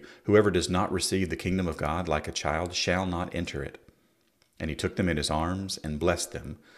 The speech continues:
laying his hands on them. And as he was setting out on his journey, a man ran up and knelt before him and asked him, 'Good teacher, what must I do to inherit eternal life?'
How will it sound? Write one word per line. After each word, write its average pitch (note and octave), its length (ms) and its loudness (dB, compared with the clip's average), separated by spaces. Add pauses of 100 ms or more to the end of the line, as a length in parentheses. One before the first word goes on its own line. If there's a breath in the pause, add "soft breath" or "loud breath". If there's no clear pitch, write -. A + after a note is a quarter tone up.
(160 loud breath)
laying E2 320 2
his E2 220 -6
hands C#2 560 -4
on D2 200 -4
them. C2 220 -12 (1300)
And F2 140 2
as F2+ 140 2
he G#2 60 4
was F2+ 160 2
setting G#2+ 240 6
out F#2 140 2
on E2+ 80 0
his D2+ 120 -4
journey, E2 300 2
a D2 60 -2
man F#2 300 2
ran D#2+ 180 2
up D2+ 180 -2
and D2+ 140 -4
knelt E2 240 -2
before D#2 320 -2
him C#2 300 -8
and D2+ 120 -6
asked D#2 360 -4
him, C#2 180 -6 (380 loud breath)
'Good G2 160 2
teacher, G2 420 0 (220 loud breath)
what - 180 8
must A#2 240 2
I F#2 140 4
do D2 240 0
to - 160 -2
inherit E2 520 0
eternal C#2+ 520 -4
life?' D2+ 440 -6